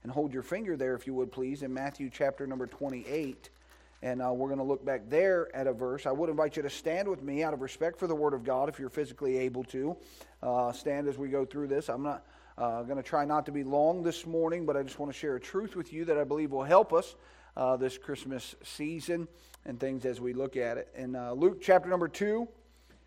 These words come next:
and starting in verse number ten, said, "And the angel said unto them, Fear not, for behold, I bring you good tidings of great joy,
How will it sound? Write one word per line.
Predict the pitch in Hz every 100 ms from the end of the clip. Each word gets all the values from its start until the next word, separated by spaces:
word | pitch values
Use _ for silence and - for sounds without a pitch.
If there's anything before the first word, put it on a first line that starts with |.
| _ _ - _
and | 113
starting | - 165 165 175
in | 160
verse | 160 160
number | 160 143
ten, | - - 170 135 139 143 - _ _ _ _ _ _ _ _ _ _ _ _
said, | - 147 165
"And | 180
the |
angel | 185 226 208 190
said | - 208 202
unto | 156
them, | 147 147 165
Fear | - 190 196
not, | 185 151 147 - - - _ _ _ - -
for | 170
behold, | 180 180 208 202
I | 180
bring | 180 190
you | 165
good | 160 196
tidings | 190 160 202 175 151 139
of | 139
great | 131 160 143
joy, | 131 165 170 131 120 127